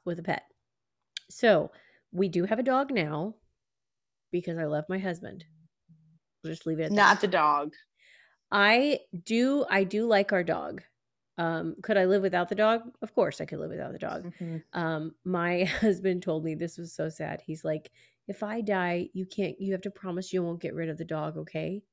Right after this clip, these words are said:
Speaker 2: Oh my
Speaker 1: And I was like,
Speaker 2: gosh.
Speaker 1: "Oh my gosh, you think I would get rid of our dog, our family pet that the kids now love if, because he died?" And he's like,
Speaker 2: <laughs>
Speaker 1: "Well,
Speaker 2: So
Speaker 1: it's just a
Speaker 2: it would be
Speaker 1: lot to
Speaker 2: like,
Speaker 1: ham-, handle. You're gonna have a
Speaker 2: yeah.
Speaker 1: third kid now, and then you'd be
Speaker 2: Kids,
Speaker 1: like,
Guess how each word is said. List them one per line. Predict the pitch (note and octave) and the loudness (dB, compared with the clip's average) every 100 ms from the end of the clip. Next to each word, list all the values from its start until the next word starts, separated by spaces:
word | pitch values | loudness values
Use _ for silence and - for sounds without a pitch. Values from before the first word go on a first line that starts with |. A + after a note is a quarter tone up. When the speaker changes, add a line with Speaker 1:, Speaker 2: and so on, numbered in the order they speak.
| - | -20
Speaker 2:
Oh | - - | -20 -16
my | - - | -14 0
Speaker 1:
And | B3+ | 2
I | |
was | C4+ D4 | 2 2
like, | E4 E4+ | 2 2
Speaker 2:
gosh. | - - - _ _ - | 0 -4 -8 _ _ 6
Speaker 1:
"Oh | E4+ B4+ | 8 10
my | C#5 C#5 - C5 C#5 - | 8 6 6 8 8 6
gosh, | - | 4
you | D#4+ | 4
think | - A4+ - | 6 6 8
I | G4 | 10
would | F#4+ F#4+ | 10 8
get | - E4+ | 4 6
rid | D#4+ E4+ | 6 4
of | F#4 - | 4 6
our | B3+ - - | 4 4 4
dog, | A3 G#3+ C#4 - | 8 8 6 6
our | A3 G#3+ | 4 6
family | G#3+ A#3+ C4 A#3 - | 4 6 2 -2 -2
pet | F#3+ G3 - - - - B3 | 0 0 -2 -8 -18 -20 0
that | C#4+ C#4 | 2 2
the | |
kids | C#4 - C4+ A#3+ | 0 2 2 4
now | A#3+ A3+ | 4 4
love | F#3+ F3+ F#3+ C4+ C#4+ | 4 6 8 6 4
if, | G3+ A#3 | 0 6
because | B3+ F#5+ F#5 F#5+ | 10 12 10 6
he | A3+ F#3+ | -4 -2
died?" | F#3 G3 B3 E4 | 2 2 2 0
And | - F#4+ | 0 6
he's | D5 | 8
like, | C5+ C#5+ C#5 | 10 10 8
Speaker 2:
<laughs> | C5 - - | 6 -6 0
Speaker 1:
"Well, | D#4+ A#4+ | 10 12
Speaker 2:
So | |
Speaker 1:
it's | - A4+ | 12 12
just | F#4+ | 12
a | F4+ | 10
Speaker 2:
it | |
would | D4 | 8
be | C4+ E4 | 8 10
Speaker 1:
lot | |
to | D#4 | 10
Speaker 2:
like, | D4+ D4 | 10 8
Speaker 1:
ham-, | C#4 D4+ C4 | 6 4 2
handle. | A#3+ C#4+ D#4 D#4+ | 2 4 4 2
You're | D4+ C#4 | 2 4
gonna | C4+ B3+ | 8 10
have | A3 | 10
a | |
Speaker 2:
yeah. | E3+ D3 | 8 4
Speaker 1:
third | B3+ B3+ B3 | 2 2 2
kid | - C#4 C4+ B3 | 0 2 2 0
now, | B3 B3 B3 A#3 B3 - - | -2 0 0 -2 -4 -12 -2
and | - G#3+ | 0 2
then | A3+ | 2
you'd | D#4+ C4+ | 4 6
be | C4 A#3 | 6 4
Speaker 2:
Kids, | G#3 | 0
Speaker 1:
like, | F#3+ | -2